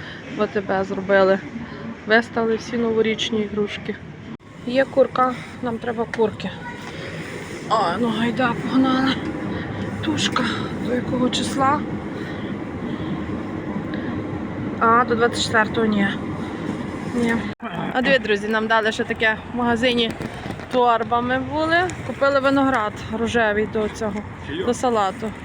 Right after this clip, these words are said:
Speaker 1: Дали таке на касі. Ну, відкривай, відкривай. Чайочок, так?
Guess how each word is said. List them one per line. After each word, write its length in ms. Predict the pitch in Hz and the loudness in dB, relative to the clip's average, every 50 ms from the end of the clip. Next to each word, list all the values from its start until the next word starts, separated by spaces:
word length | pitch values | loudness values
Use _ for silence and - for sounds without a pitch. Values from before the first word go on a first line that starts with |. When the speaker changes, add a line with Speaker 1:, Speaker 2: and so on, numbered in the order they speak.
| - - - - - - - - - - - - - - - - - - - - - - - - - - - - - - 208 | -14 -14 -14 -14 -12 -12 -12 -12 -12 -14 -14 -14 -14 -16 -16 -16 -16 -14 -14 -12 -12 -12 -12 -12 -12 -12 -12 -10 -10 -6 -2
Speaker 1:
Дали 240 | 214 226 226 233 247 | 0 2 2 2 2
таке 220 | 240 - - 240 233 | 0 0 0 0 2
на 120 | 233 226 | 2 0
касі. 340 | 226 214 180 185 185 - 254 | 2 2 0 0 0 2 2
Ну, 60 | 302 | 2
відкривай, 300 | 339 330 - 587 587 539 | 2 2 4 4 4 4
відкривай. 320 | - - 539 480 262 240 - - - - - - - - - - - - - - - - - - - - - - - - - | 2 0 2 2 2 2 0 -6 -10 -10 -10 -12 -12 -12 -12 -12 -14 -12 -12 -14 -14 -14 -14 -14 -14 -14 -14 -14 -14 -6 0
Чайочок, 400 | 285 285 277 240 226 - - 214 - | 2 4 4 4 2 0 -6 -10 -4
так? 220 | - 233 240 262 | -2 0 0 2